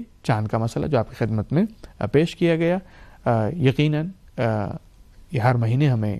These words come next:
یہ مسئلہ پیش آتا ہے اور اگر ہمیں یہ مسائل پتہ ہوں تو ظاہر سی بات ہے کہ پھر بہت سے مشکلات ہمارے لیے آسان ہو جاتی ہیں۔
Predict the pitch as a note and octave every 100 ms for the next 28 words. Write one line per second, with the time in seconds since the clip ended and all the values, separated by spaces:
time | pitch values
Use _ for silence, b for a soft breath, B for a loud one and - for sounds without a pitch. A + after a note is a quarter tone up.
0 | - G#2+ G2+ G#2+ G2+ C#3+ E3 D3+ C3+ C#3
1 | C3+ D3 - B B B - A#2+ G#2+ G#2+
2 | G#2+ G#2+ - C3+ B2+ A#2 A2 A2 G#2 A2+
3 | A2 C3+ C#3 D#3+ D#3+ D#3+ b - D3 D3+
4 | D3 B2 A2 G#2 A#2+ - D#3 B B -
5 | A#2+ - C3 A#2+ B2 - C3+ G#2+ - C#3
6 | A#2+ - C3+ C#3+ B2+ A#2 G#2+ A2 C3 F3
7 | b b b - C#3 A2+ C3 A2+ A#2 -
8 | b b b - D3+ A2+ G2+ A2+ G#2